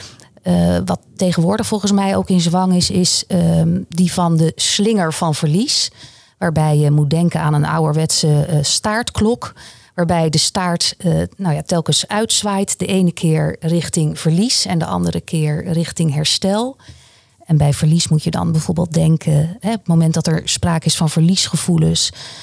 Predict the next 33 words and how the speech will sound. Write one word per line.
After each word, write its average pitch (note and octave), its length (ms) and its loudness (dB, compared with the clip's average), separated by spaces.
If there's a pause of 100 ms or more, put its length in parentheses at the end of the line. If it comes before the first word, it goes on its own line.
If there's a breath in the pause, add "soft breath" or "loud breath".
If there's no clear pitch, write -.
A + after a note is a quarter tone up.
(180 loud breath)
op - 120 -4
het - 120 2
moment E3+ 280 2
dat E3+ 140 -4
iemand, F3 500 0
eh, E3+ 380 0
ermee D#3 280 2
geconfronteerd E3+ 840 -2
wordt, D#3+ 180 0
dat E3+ 160 0
hij E3 260 2
meer E3 140 -6
zelfstandig D#3 880 0
de E3 120 2
deur E3 320 2
uit, F3 400 0
eh, F3 60 4 (120)
durft, E3+ 440 0
eh, F3 80 4 (600)
te - 120 -2
gaan. F3+ 420 0 (340 loud breath)
Nou, D#3 260 0
en E3 100 2
daar D3 440 0
allerlei D#3 520 0
gevoelens D#3+ 500 -2
van D#3+ 120 -2
verdriet, E3 640 -2 (120)
angst, E3 480 0
eh, E3 540 0 (340)
frustratie E3+ 800 0
bij D#3+ 200 0
ervaart. E3+ 560 -2